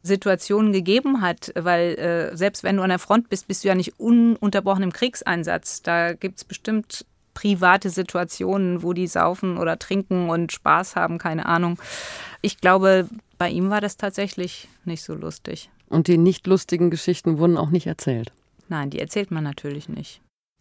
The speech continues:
Speaker 2: Die Regisseurin Regina Schilling ist heute Abend unser Tandemgast. Sie hat den vielbesprochenen Dokumentarfilm Kuhlenkampf Schuhe gemacht über die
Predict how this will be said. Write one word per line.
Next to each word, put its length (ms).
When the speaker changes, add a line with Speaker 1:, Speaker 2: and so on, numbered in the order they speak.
Speaker 2:
Die 80
Regisseurin 800
Regina 380
Schilling 320
ist 200
heute 260
Abend 400
unser 460
Tandemgast. 760
Sie 140
hat 300
den 120
vielbesprochenen 720
Dokumentarfilm 840
Kuhlenkampf 580
Schuhe 400
gemacht 380
über 180
die 160